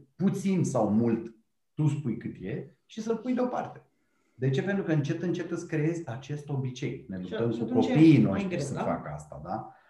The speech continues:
Speaker 1: Și le arătăm exemplul nostru. Facem asta. Un obicei se implementează, se introduce în, în, în,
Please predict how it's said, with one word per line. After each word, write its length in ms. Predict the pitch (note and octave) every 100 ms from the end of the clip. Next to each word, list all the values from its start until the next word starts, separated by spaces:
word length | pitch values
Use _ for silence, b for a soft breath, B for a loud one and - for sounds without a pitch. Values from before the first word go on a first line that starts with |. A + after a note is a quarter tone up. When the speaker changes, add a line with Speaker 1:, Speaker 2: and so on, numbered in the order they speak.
| b _
Speaker 1:
Și 160 | - B2
le 80 |
arătăm 420 | B2 B2 A#2 D3+ D3
exemplul 460 | C3 C#3+ D3 D3
nostru. 220 | D#3+ D#3
Facem 640 | C3+ - A3+ C#4+ - C#3+ A#2
asta. 640 | F#2 - - C#2 - - _ _
Un 140 | - G3
obicei 420 | G3 G3 - G#3+
se 160 | - F3
implementează, 920 | F3 E3+ F3 E3+ D#3+ D#3+ F#3+ F#3 F3+
se 360 | F3+ E3 D#3+ B B _
introduce 680 | D3 D3+ D3+ C#3 E3+ F#3 F#3
în, 200 | E3+ -
în, 380 | C#3 C#3 C3+ C3+ B B B _ -
în, 240 | C3+